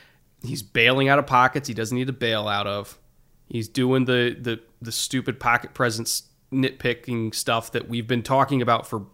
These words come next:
two years now. Like, ever since we started this podcast, we've always been like, "Mahomes is amazing.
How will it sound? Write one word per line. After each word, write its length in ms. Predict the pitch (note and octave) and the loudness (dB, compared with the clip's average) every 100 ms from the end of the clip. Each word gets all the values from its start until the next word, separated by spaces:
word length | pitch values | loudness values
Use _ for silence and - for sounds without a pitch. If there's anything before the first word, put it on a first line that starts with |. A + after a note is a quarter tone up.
| _ _ _ _ _ | _ _ _ _ _
two 220 | - F#3+ F#3+ | -6 0 0
years 420 | F3 D#3+ B2+ - | 2 2 0 -4
now. 240 | D#2 A1 - _ _ _ _ _ _ _ - | -4 -6 -10 _ _ _ _ _ _ _ -12
Like, 180 | G2+ G#2+ | -8 -4
ever 160 | B2+ | -2
since 180 | C3+ C#3+ | -2 -4
we 60 | C3+ | -4
started 240 | - C3+ | -2 0
this 100 | B2+ | -2
podcast, 560 | - C3+ A#2+ G#2+ G2 - | 0 2 2 0 -4 -2
we've 140 | A#2 | -2
always 220 | A#2 A#2+ | 2 2
been 100 | A2+ | 0
like, 140 | A2+ G2+ | -4 -4
"Mahomes 400 | A#2+ D#3 G3+ F#3+ | 0 2 4 2
is 100 | F#3+ | 0
amazing. 440 | G3 F#3 - - | 2 2 0 -6